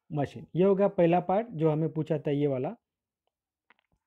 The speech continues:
calculate the shaft work वाला, हमने शाफ्ट वर्क निकाल दिया। And हमें अब अगला निकालना है ratio of inlet pipe diameter to outlet pipe diameter। अब ये एक चीज़ जो नई मैं आपको समझाने वाला हूँ,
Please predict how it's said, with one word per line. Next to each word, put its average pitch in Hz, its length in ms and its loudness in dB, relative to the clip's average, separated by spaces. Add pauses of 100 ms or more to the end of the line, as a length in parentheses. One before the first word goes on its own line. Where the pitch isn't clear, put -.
(520)
calculate 156 420 0
the 147 120 -10
shaft 139 280 -4
work 131 180 -6
वाला, 113 160 -10
हमने 139 260 -2
शाफ्ट 156 300 -2
वर्क 156 120 0
निकाल 165 300 2
दिया। 151 220 -6 (680)
And 202 300 -2 (220)
हमें 165 200 0
अब 170 220 0
अगला 170 220 2
निकालना 160 360 0
है 226 160 -6
ratio 156 320 0
of 196 220 0
inlet 170 320 0
pipe 175 200 0
diameter 160 400 0 (120)
to 226 80 0 (500)
outlet 160 540 0
pipe 147 200 0
diameter। 123 400 -4 (140)
अब 156 140 -4
ये 175 120 2
एक 180 140 -6
चीज़ 190 160 -2 (140)
जो 160 120 -2
नई 170 240 0
मैं 175 120 -2
आपको 160 200 -4
समझाने 156 360 -2
वाला 143 180 -2
हूँ, 202 160 -6